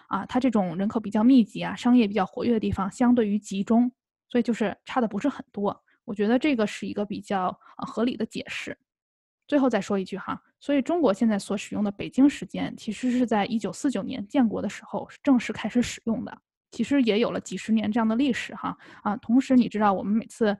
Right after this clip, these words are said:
啊，春天的时候会开这个两会，我看到在零几年的时候，也有一些与会代表，他们会提出说我们要不要采取这种时区的方案，有这样的提案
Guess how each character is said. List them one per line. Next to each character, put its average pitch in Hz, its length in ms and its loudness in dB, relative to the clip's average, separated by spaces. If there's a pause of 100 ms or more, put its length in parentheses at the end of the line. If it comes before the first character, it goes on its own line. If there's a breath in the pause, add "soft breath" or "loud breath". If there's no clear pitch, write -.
(180 soft breath)
啊， 208 220 -4
春 262 200 4
天 269 140 10
的 262 60 6
时 - 120 -2
候 196 120 -4
会 214 120 -4
开 233 240 -4
这 226 140 0
个 196 260 -4 (180)
两 208 160 -4
会， 285 220 0 (280)
我 240 140 -2
看 311 200 -2
到 262 100 6
在 214 120 2
零 208 180 4
几 240 100 0
年 170 160 -4
的 202 80 -4
时 - 140 -10
候， 202 100 -2
也 214 160 2
有 277 80 6
一 214 60 4
些 233 140 0
与 190 160 -2
会 240 180 2
代 233 160 2
表， 185 160 -2
他 - 160 -2
们 226 100 2
会 226 100 -4
提 208 200 -8
出 247 260 -2 (220 loud breath)
说 - 180 0
我 180 140 2
们 185 160 -2
要 233 100 4
不 208 80 0
要 196 120 2
采 - 200 -4
取 - 140 -8
这 214 100 -6
种 196 220 -4
时 - 180 -6
区 - 160 -6
的 220 80 -4
方 208 220 -4
案， 220 180 0
有 208 80 -4
这 233 140 -2
样 226 80 2
的 208 80 0
提 - 300 -20
案 220 180 -2